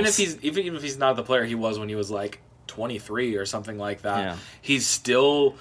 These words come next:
Speaker 1: one of the best players relative to everybody else.
Speaker 2: Yeah. And maybe he was just tired of, of the sport. Um, it is noted that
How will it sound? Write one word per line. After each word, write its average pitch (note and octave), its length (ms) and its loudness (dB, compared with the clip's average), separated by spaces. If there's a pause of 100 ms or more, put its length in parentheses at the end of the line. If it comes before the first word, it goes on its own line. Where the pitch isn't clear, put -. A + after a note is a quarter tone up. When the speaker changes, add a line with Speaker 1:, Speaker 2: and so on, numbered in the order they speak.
(340)
Speaker 1:
one A#2 480 4
of D3+ 100 4
the C#3 80 6
best B2 300 4
players B2 340 2
relative G#2+ 480 0
to G#2+ 80 0
everybody G2+ 360 -2
else. G2+ 500 -2
Speaker 2:
Yeah. G2+ 380 2 (520)
And E3 160 2
maybe F3+ 220 2
he F#3 140 0
was F3 120 2
just E3 200 -2
tired D#3 500 2
of, B2+ 640 0 (180)
of B2 140 -4
the A#2+ 80 -6
sport. G#2+ 480 0 (100)
Um, G2+ 400 -4
it A2 160 -4
is A2 260 -2
noted B2+ 600 0 (480)
that G2+ 640 2